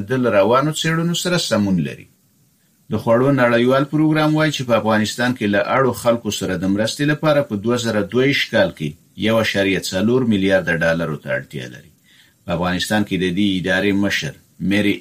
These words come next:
ایلن مک ګروټ ته په یو راپور کې چې پرون خپور شو ویلي چې باید میلیونونه افغانانو او له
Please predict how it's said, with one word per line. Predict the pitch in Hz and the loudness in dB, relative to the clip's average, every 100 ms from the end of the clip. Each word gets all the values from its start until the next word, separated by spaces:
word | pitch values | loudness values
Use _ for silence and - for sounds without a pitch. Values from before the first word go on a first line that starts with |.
| 98 | 0
ایلن | 107 98 90 | 0 0 0
مک | 98 95 - - _ - | -2 -4 -10 -20 _ -10
ګروټ | 90 104 98 | -2 -2 0
ته | 90 80 | -6 -4
په | 85 | -2
یو | 85 85 | -2 0
راپور | 87 - 95 - | -2 -2 -8 -6
کې | 80 | -8
چې | 78 | -8
پرون | 85 87 101 92 | -6 -4 -4 -4
خپور | - 101 - | -2 -2 -2
شو | 87 | -4
ویلي | 85 101 123 143 143 _ _ - _ - | -2 0 0 0 -4 _ _ -20 _ -10
چې | - 92 | -6 2
باید | - 107 101 | 2 4 2
میلیونونه | 101 110 127 139 131 113 | 2 4 4 4 4 2
افغانانو | 95 98 104 127 156 165 | 2 2 2 2 0 0
او | |
له | 143 | 2